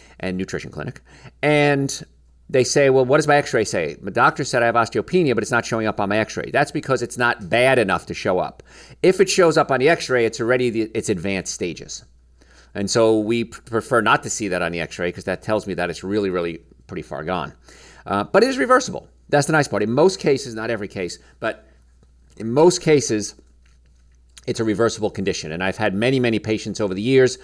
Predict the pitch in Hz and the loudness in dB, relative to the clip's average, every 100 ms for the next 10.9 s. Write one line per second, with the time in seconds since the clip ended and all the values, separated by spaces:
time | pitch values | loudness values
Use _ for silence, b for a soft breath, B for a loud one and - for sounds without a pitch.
0 | B B B B 101 120 98 95 131 131 | B B B B -4 -2 -2 0 2 4
1 | 127 107 98 98 92 139 131 123 120 113 | 4 2 0 0 -2 0 0 0 -2 -2
2 | 110 92 131 117 107 - 131 117 113 104 | -6 -6 -6 -6 -8 -2 0 0 0 0
3 | 110 107 107 95 92 151 143 - 120 117 | 0 -2 -2 -4 -2 0 0 2 2 2
4 | 117 B B - 110 98 123 113 143 196 | -4 B B -4 -2 0 2 4 6 6
5 | 160 - - 104 123 - 113 131 110 117 | 4 -2 -4 2 2 2 -2 0 2 2
6 | 120 101 123 131 117 117 - 120 113 110 | 0 2 2 2 0 -2 -2 -4 -4 -2
7 | 226 285 226 80 120 - _ _ _ _ | 2 2 2 -4 -6 -8 _ _ _ _
8 | _ _ _ _ _ _ _ _ 104 131 | _ _ _ _ _ _ _ _ 2 2
9 | 131 135 92 - _ _ _ - 117 107 | 4 2 2 -4 _ _ _ -4 -2 0
10 | 113 107 127 123 156 147 _ - | -2 2 0 0 -4 -10 _ -16